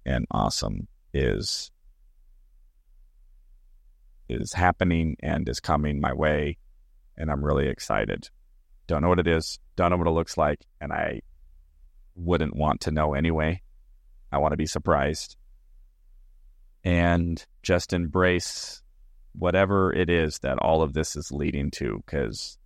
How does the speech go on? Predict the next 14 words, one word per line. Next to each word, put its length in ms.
um, 460
you 140
know, 200
there 200
have 140
been 200
some 400
very, 380
very 280
dark, 480
dark 320
days. 400
And, 420
um, 480